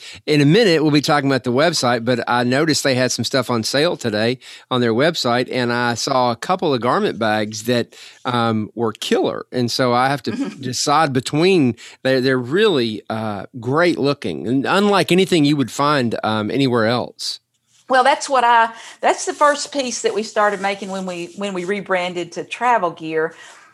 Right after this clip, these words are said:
Speaker 2: Uh, we came up with a really cool way to put a zipper in, which is for a seamstress, that's one of the hardest things to, to, to, um, master. And,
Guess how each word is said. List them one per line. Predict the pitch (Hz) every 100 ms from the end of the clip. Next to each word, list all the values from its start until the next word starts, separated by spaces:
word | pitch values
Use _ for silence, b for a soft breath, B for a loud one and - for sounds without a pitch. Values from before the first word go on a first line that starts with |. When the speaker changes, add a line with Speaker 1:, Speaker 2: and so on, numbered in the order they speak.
| B B
Speaker 2:
Uh, | - 202
we | 190
came | 247 247
up | 233
with | 190 196
a |
really | 208 208
cool | 208 214 196
way | 202
to | 190
put | 190 175
a |
zipper | 160 196 196 196
in, | 190 196 190
which | 180 -
is | 185 180
for | -
a | 185
seamstress, | 175 208 196 185 180 180
that's | 185 - -
one | 190
of | 180
the | 170
hardest | 175 180 170 170 -
things | - 180 175 170 -
to, | 185 160 -
to, | - 170 _ _ -
to, | 180 175 165 151 - -
um, | 175 156 151 147 160 - -
master. | 196 190 190 - 160 190 B B B B -
And, | 220 214 208 214